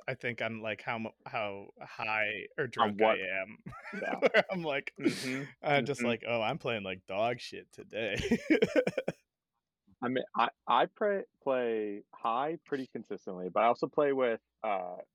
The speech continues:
Speaker 2: so a couple of the guys I do Dungeons and Dragons with, we play Rocket League. We've actually probably been playing Rocket League more than we play
Speaker 1: Mm-hmm.
Speaker 2: Dungeons and Dragons lately. Uh, and that is so much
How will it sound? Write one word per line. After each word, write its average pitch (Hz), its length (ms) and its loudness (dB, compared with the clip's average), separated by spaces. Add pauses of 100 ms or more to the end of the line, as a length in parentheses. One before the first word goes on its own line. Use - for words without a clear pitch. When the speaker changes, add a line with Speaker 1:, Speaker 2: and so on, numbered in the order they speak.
(220)
Speaker 2:
so 113 180 -6
a - 180 -10
couple 113 220 0
of 104 80 -2
the 98 40 -6
guys 98 160 0
I 98 40 -8
do 95 160 -8
Dungeons 92 300 -6
and 95 100 -12
Dragons 95 400 -6
with, 92 180 -10 (140)
we 110 180 0
play 98 600 6 (100)
Rocket 98 340 2
League. 95 140 -12 (160)
We've 117 180 0
actually 117 220 0
probably 98 300 0
been 92 200 -10
playing 104 180 -4
Rocket 92 280 -6
League 90 160 -12
more 92 120 -8
than 98 100 -20
we 95 80 -12
play - 240 -10 (180)
Speaker 1:
Mm-hmm. 175 120 -2
Speaker 2:
Dungeons 95 280 0
and 92 80 -6
Dragons 95 380 0
lately. 98 360 0 (520)
Uh, 101 340 6 (540)
and 139 160 -4
that 143 200 2
is 143 360 -6
so 110 300 -4
much 95 200 -8